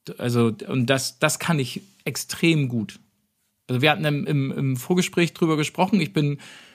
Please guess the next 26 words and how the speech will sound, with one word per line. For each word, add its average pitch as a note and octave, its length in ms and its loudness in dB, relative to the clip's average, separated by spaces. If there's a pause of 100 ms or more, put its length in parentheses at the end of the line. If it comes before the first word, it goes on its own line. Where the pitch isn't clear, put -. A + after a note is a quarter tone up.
(260)
seit - 460 0
heute A#3 580 8 (400)
Oldenburger, G#3 840 8
also D#3+ 200 2
seit D3 280 4
heute F3 200 6
privat E3 480 6
umgezogen. A3 960 8 (840)
Und - 180 6
auch F3+ 140 4
da, F#3+ 300 6
so, D3+ 360 2
so C#3 180 4
radikal F#3 840 4
das D3+ 240 -2
alte F#3 260 4
Leben F3 260 6
hinter G3+ 280 6
mir C#3 180 4
zu - 160 -2
lassen, B2 380 0
ohne D#3 360 2
Wehmut, F3 640 8
ohne E3 380 2
allem, D#3 500 4
ähm, C3+ 560 0